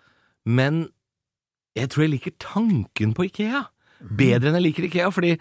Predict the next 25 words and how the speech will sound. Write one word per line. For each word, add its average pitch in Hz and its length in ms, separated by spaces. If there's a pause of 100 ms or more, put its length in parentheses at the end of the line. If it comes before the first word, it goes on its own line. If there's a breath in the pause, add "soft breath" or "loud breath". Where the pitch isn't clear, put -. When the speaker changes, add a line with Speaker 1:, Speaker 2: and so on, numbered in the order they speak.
(320 loud breath)
Speaker 1:
jeg 110 120
er 156 60
litt 185 120
sånn 147 160
som 151 140
kan 165 260 (580)
glede 139 400
meg 120 120
litt 127 100
sånn, 135 120
«Faen, 147 140
skal - 160
vi 147 40
dra 143 60
på 156 120
ikea, 101 680
eller?» - 140 (420 loud breath)
Fordi 170 260
man 165 160
ender 170 200
jo 202 60
opp 156 160
med 160 140
noe 165 120
fint 104 360